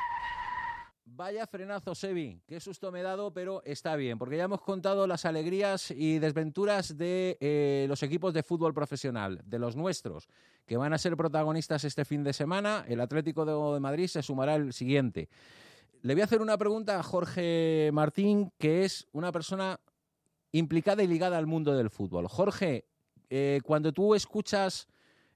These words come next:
em, en la radio, en esta radio o en otras, eh, las preocupaciones que hay en el mundo del fútbol profesional, ¿qué piensas?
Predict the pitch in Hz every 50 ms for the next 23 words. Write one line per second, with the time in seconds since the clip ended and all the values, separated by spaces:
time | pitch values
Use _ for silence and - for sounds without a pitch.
0 | _ - 151 170 170 170 170 165 160 160 156 156 156 156 151 - - 135 147 151
1 | 147 147 160 180 196 196 185 170 160 160 170 - - 156 151 220 185 196 180 170
2 | 160 156 151 156 143 139 156 175 170 160 156 151 - 160 95 117 101 104 107 127
3 | 147 147 - - 165 143 151 139 151 143 - 190 190 180 - - 196 190 185 180
4 | 175 175 180 190 185 180 170 165 - 185 180 185 175 151 170 165 - 170 - 175
5 | 180 185 196 175 - 180 156 - 123 110 95 85 - - 76 73 71 - - -